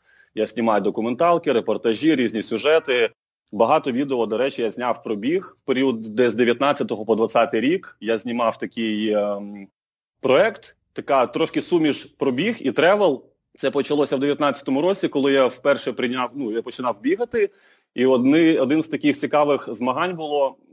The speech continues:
може, чув, це в дев'ятнадцятому році була серія з п'яти забігів Гран-прі Нова Пошта у п'яти різних містах.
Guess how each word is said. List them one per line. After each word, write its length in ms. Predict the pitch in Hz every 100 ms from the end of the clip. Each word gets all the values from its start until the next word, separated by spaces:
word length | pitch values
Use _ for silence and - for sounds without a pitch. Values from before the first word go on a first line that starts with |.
| 123
може, 300 | 127 123 131
чув, 520 | - 170 185 - -
це 180 | - 131
в 40 |
дев'ятнадцятому 640 | 123 127 135 143 - 131 135
році 260 | 180 180
була 220 | 131 135
серія 360 | 127 151 143 123
з 60 | -
п'яти 340 | 131 123 170
забігів 580 | 127 123 190 180 120 -
Гран-прі 440 | - 123 120 143 131
Нова 220 | 120 117
Пошта 420 | 151 190 - 123
у 100 | 110
п'яти 280 | 127 123 131
різних 340 | 123 127 117
містах. 500 | 123 - 113 98 -